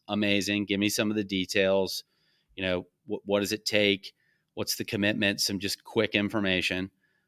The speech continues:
Um, got off the phone, thought, "This is something we should really do," because a lot of, in cybersecurity, a lot of times people are, are sponsoring Formula One races and putting their name on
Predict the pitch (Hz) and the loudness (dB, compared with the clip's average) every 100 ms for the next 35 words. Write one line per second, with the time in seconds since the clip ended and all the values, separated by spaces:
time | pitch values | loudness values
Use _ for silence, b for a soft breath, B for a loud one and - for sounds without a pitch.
0 | _ 95 95 92 92 95 - _ - 107 | _ -4 0 0 0 -4 -12 _ -4 2
1 | 113 113 110 117 117 104 104 101 107 98 | 6 6 4 -2 0 2 2 2 4 4
2 | 95 - _ _ _ _ _ 110 - 107 | 4 0 _ _ _ _ _ -4 -2 0
3 | 117 101 104 98 98 98 92 95 92 127 | 2 2 0 0 0 -2 0 2 2 4
4 | 151 117 135 117 - B B B - 123 | 4 4 6 6 4 B B B 0 6
5 | 120 139 147 123 113 - 127 123 107 - | 10 10 10 8 6 6 8 8 6 4
6 | 131 120 107 107 110 110 104 117 107 101 | 6 8 8 8 6 4 2 -2 0 0
7 | 92 104 95 - 104 104 - 107 98 - | 0 -2 -4 -2 0 0 0 0 0 0
8 | 110 107 98 98 98 98 98 95 - 101 | 2 4 4 4 4 4 4 6 4 4
9 | 95 90 90 113 101 95 98 98 98 98 | 2 0 -2 -4 -2 0 2 2 2 2
10 | 95 | 0